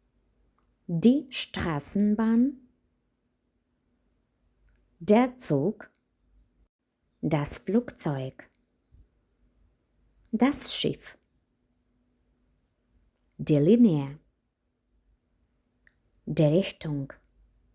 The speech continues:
Die Fahrkarte. Das Verkehrsmittel. Die Haltestelle.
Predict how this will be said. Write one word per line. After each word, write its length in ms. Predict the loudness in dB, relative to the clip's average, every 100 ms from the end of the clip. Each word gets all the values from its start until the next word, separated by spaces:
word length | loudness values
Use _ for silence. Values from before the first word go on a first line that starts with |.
| _ _ _ _ _ _ _ _ _ _ _ _ _ _ _ _ _
Die 240 | -2 -2 -2
Fahrkarte. 1000 | -2 0 0 -2 -6 -8 -8 -10 -10 -12 _ _ _ _ _ _ _ _ _ _ _ _ _ _ _ _ _ _ _ _ _ _ _ _ _ _ _ _
Das 320 | -6 -4 -2
Verkehrsmittel. 1200 | -4 -8 -4 -2 2 0 0 -6 -8 -10 -10 -12 _ _ _ _ _ _ _ _ _ _ _ _ _ _ _ _ _ _ _ _ _ _ _ _ _ _ _
Die 200 | -6 -4
Haltestelle. 1080 | -2 2 2 2 0 0 -2 -8 -8 -8 -12